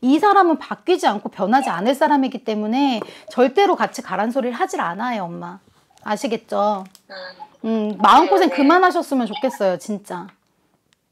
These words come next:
Speaker 2: 그러면 저기,
Speaker 1: 음.
Speaker 2: 저기, 남편의 미래는 어떤가요? 그냥 이거 여자 문제 외엔.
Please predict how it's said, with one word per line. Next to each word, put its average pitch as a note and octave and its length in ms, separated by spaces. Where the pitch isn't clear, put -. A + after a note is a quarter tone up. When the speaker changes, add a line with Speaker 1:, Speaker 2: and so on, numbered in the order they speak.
Speaker 2:
그러면 B3 360
저기, G3 300
Speaker 1:
음. A3+ 400
Speaker 2:
저기, F3+ 320
남편의 G#3 760
미래는 G#3+ 380
어떤가요? E3+ 640
그냥 G3 240
이거 F#3 180
여자 G3+ 240
문제 F3 280
외엔. D#3+ 400